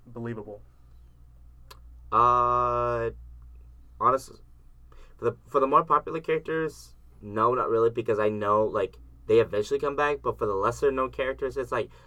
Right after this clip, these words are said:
Speaker 2: like, it, it, it's a bit of a shock first,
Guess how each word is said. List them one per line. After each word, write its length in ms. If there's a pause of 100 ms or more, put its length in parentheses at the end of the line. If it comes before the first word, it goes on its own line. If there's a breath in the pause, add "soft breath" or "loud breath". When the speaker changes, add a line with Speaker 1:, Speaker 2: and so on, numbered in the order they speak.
(280 soft breath)
Speaker 2:
like, 420 (220)
it, 200
it, 180 (140)
it's 320 (200)
a 60
bit 180
of 80
a 40
shock 400
first, 380